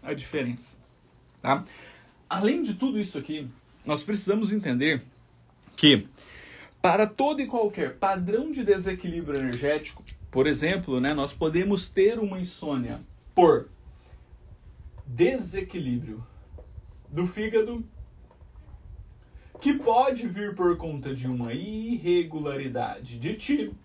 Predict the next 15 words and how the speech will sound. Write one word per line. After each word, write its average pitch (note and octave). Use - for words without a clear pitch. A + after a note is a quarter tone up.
um D3+
vento C3+
interno, F3+
por B2
exemplo, F3+
por A3+
uma A#3
irregularidade F#3+
de B2
sangue, F#3+
por A#3+
uma A#3+
deficiência G3+
de F3
sangue, F3+